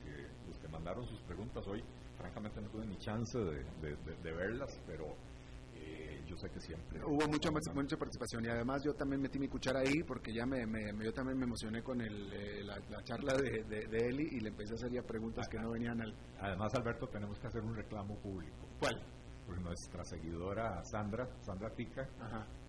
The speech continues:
Speaker 1: que siempre participa, eh, anoche ella y su esposo abrieron una botella de mezcal artesanal, eh, y lo,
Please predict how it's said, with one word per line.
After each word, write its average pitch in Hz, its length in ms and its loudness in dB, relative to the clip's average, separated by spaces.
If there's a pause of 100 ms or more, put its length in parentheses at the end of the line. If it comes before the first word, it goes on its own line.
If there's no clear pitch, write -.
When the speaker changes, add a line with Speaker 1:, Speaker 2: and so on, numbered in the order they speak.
Speaker 1:
que - 80 -6
siempre - 280 -6
participa, 107 580 -4 (240)
eh, 73 380 -6 (680)
anoche 104 760 2
ella 117 180 2
y 127 60 2
su 131 140 0
esposo 131 580 2
abrieron 104 520 2
una 110 140 0
botella 117 440 2
de 113 100 0
mezcal 107 720 -2 (180)
artesanal, 120 880 2 (640)
eh, 85 400 0
y 104 80 0
lo, 90 100 0